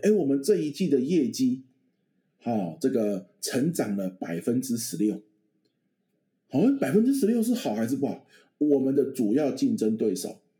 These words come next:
他们成长了百分之三而已。哇，他们只有百分之三，我们百分之十六，或者是我们，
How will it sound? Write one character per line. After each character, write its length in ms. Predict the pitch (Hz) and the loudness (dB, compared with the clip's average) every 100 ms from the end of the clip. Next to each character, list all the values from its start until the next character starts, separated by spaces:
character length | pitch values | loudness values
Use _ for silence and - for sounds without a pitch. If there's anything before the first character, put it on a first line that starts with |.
| _ - | _ -8
他 140 | 127 | -2
们 160 | 127 123 | -2 -2
成 300 | - 98 110 | -4 -4 -2
长 180 | 85 | -4
了 80 | 87 | -6
百 180 | - 85 | -8 -8
分 200 | 98 98 | -6 -6
之 120 | 92 | -6
三 320 | 92 - 175 | -8 -6 -6
而 80 | 165 | -8
已。 100 | 175 _ - - 262 | -14 _ -20 -2 2
哇， 260 | 277 - - _ - | 2 0 -14 _ -2
他 120 | 285 | 0
们 100 | 294 | 2
只 80 | 277 | 2
有 60 | |
百 60 | 170 | 2
分 120 | 202 | 2
之 80 | 220 | 2
三， 180 | 214 - - | 0 -2 -4
我 60 | 151 | 0
们 120 | 160 | 0
百 140 | 135 | 0
分 140 | 147 170 | 0 -2
之 100 | 170 | -2
十 140 | - | 0
六， 180 | 123 - - _ _ _ | 0 -2 -10 _ _ _
或 140 | 208 | 2
者 60 | 208 | 2
是 60 | 196 | 2
我 120 | 151 | 2
们， 140 | 147 | 0